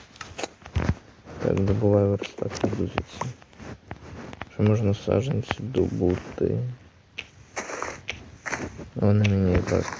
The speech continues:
не випадуть. А ні, випав один. Добре. Капець, як я тут довго все робив, вже ...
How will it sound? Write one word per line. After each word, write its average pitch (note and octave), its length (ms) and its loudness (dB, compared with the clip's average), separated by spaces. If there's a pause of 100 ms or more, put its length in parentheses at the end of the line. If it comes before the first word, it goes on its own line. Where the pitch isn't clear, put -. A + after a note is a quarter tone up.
(140)
не F#2+ 240 4
випадуть. - 680 -2 (2250)
А G2+ 80 2
ні, G2+ 140 4
випав G#2 400 0
один. G#2+ 180 -2 (260)
Добре. - 320 0 (1800)
Капець, - 440 2
як - 140 0
я G2+ 100 8
тут G2+ 200 -4
довго G#2 320 2
все G2 240 2
робив, G2 320 2
вже ... G2 440 2